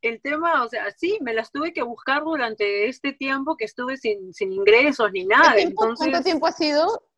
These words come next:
Speaker 2: que has estado sin,
Speaker 1: Eh,
Speaker 2: sin trabajar?
Speaker 1: eh, dos meses.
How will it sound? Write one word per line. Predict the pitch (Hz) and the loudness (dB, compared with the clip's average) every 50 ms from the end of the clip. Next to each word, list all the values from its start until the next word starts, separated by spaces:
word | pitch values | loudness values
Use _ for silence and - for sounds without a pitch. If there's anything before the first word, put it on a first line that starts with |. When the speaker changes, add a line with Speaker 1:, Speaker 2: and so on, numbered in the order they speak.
| _ - | _ -6
Speaker 2:
que | 254 | -6
has | 247 - | -6 -4
estado | 269 262 - - 247 240 247 247 240 240 240 233 226 | -8 -8 -6 -4 -2 -2 -2 -2 -4 -4 -4 -4 -6
sin, | 226 - - 233 202 | -8 -10 -12 -10 -8
Speaker 1:
Eh, | 202 208 196 196 196 | -6 -4 -2 -4 -4
Speaker 2:
sin | 208 208 | -4 -8
trabajar? | - 202 196 196 196 196 202 240 247 | -12 -10 -10 -10 -8 -6 -6 -6 -6
Speaker 1:
eh, | - - _ _ _ _ _ _ _ _ _ _ _ - - - - _ _ _ _ _ _ _ _ | -8 -12 _ _ _ _ _ _ _ _ _ _ _ -20 -20 -20 -20 _ _ _ _ _ _ _ _
dos | - 233 233 277 | 2 4 4 4
meses. | 254 247 240 254 311 311 - 202 185 - _ _ _ | 4 4 2 2 2 0 -4 -8 -14 -14 _ _ _